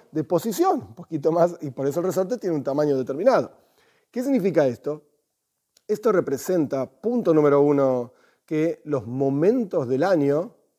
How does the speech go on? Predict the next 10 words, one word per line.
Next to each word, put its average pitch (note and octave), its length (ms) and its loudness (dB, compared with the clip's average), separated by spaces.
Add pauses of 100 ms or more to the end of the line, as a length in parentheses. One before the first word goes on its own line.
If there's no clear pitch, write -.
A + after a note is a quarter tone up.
(180)
los G3 200 -2
meses, D3 560 2
los A#2+ 220 -6
días, E3 360 -2
incluso D#4 300 -10
las C#3+ 260 -6
horas, F3 540 2 (260)
se - 160 -16
van C#4 160 -2
repitiendo. E3 840 -2